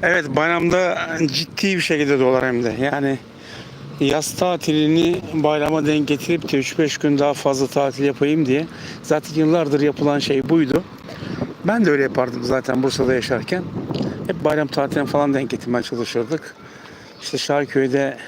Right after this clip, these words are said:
daha fazla kalalım, fa-, fazla tatil yapalım diye. Yedili sistem ya da dörtlü vardiya sisteminde çalışıyorduk eskiden. Gece vardiyasından çıktığım zaman üç gün vardiya istirahatı oluyordu, üç gün.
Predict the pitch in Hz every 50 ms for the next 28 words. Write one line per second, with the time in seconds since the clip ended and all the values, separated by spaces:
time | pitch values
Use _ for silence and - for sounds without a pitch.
0 | - - - 139 127 135 139 135 - - 139 131 123 127 131 - - 131 127 127
1 | 131 123 117 - - - - - - 135 127 127 131 135 - - - 147 135 131
2 | 139 131 - 135 131 131 - - 123 123 - - 120 117 117 113 117 131 143 143
3 | - - - - - - - - - - - - - - - - - - - -
4 | - - - - - 151 151 147 175 180 208 - - 170 - - - 185 175 -
5 | - - - - - - - - - - - - - - - - - - - -
6 | - - - - - - 156 151 156 170 165 151 165 160 - 202 180 175 175 170
7 | 151 156 165 160 - - - 170 165 175 170 160 170 - - 160 151 135 - -
8 | 151 139 143 139 - 143 127 - - 151 143 170 208 226 226 - - - - -
9 | - - - - - - - - - - - - - - - 151 151 139 175 185
10 | 185 185 180 156 160 170 151 - 165 160 156 - - 156 - - 190 196 175 196
11 | 190 190 190 202 202 - - 196 - 175 180 202 196 165 - - - - - 151
12 | 151 156 151 151 143 170 165 151 - - 175 160 156 - 175 165 139 127 120 120
13 | 143 135 - - - 131 135